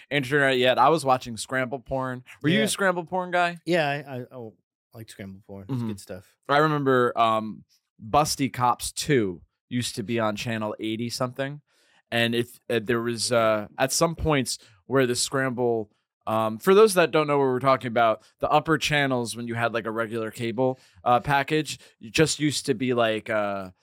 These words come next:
Speaker 1: um, like, all silvery
Speaker 2: Yeah, it was, like,
Speaker 1: and,
Speaker 2: sil-,
Speaker 1: like
Speaker 2: and, like, the, like, the faint image of it. Like, when you
Speaker 1: Mm-hmm.
Speaker 2: turn off your screen and you sort of see the image, it was, like, it would look like Zap, but scrambled.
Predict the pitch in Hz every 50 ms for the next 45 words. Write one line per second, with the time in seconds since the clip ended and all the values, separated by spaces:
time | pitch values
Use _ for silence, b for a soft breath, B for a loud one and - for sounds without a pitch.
0 | _ _ _ _ - 104 107 107 107 104 101 104 101 107 104 120 127 131 123 -
1 | - - 147 139 123 135 135 131 127 127 127 127 127 156 170 170 147 147 131 127
2 | 123 123 120 113 113 107 101 _ _ - 147 151 156 135 139 147 139 151 147 123
3 | 117 123 - - - 131 127 127 127 _ 107 113 117 113 107 98 - 104 95 92
4 | 101 104 101 127 123 139 143 135 123 107 92 143 131 123 123 - 131 113 - -
5 | - 120 117 117 113 110 110 - - 113 113 110 - 120 113 110 113 120 120 123
6 | 117 113 113 110 104 - 110 113 113 113 110 107 - - 98 92 - 104 95 95
7 | 98 _ 95 - - - 101 95 92 95 98 104